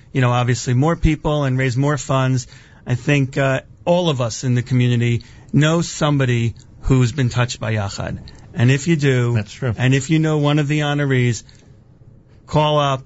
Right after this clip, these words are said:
Speaker 1: send in a donation, attend the dinner.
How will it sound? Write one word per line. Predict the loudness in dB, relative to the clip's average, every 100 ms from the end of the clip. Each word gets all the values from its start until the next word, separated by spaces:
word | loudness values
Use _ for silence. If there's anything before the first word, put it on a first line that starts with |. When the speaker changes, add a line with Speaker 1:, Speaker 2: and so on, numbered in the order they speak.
| -14
Speaker 1:
send | -4 0 2
in | 2
a |
donation, | 2 0 2 0 0 0 0 -2 -10 -20 -10
attend | -4 0 2 2
the |
dinner. | 2 0 2 -2